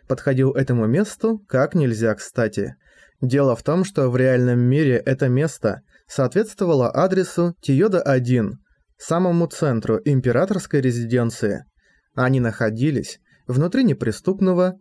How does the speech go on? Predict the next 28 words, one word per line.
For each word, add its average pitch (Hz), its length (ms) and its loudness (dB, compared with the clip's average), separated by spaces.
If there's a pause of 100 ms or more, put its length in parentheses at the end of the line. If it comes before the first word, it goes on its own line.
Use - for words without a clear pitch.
имперского 117 720 -2
замка. 110 560 -4 (880)
Сегодня, 143 720 -2 (200)
во 139 200 0
вторник, 123 640 -4 (260)
восемнадцатого 147 720 -2
июня 127 480 0
две 123 160 -2
тысячи 131 360 -4
сорок 120 340 -2
седьмого 131 400 0
года, 151 420 0 (380)
в - 80 -18
семнадцать 196 400 0
часов 156 340 -4
двадцать 120 420 -2
минут, 127 380 0 (320)
Харуюки 143 520 0
и 135 280 2
полный 139 420 2
состав 123 460 -2
легиона 123 420 0
Нега 120 240 0
Небулас, 151 640 0 (300)
в - 100 -20
котором 139 380 0
он 127 80 0
состоял, 131 640 0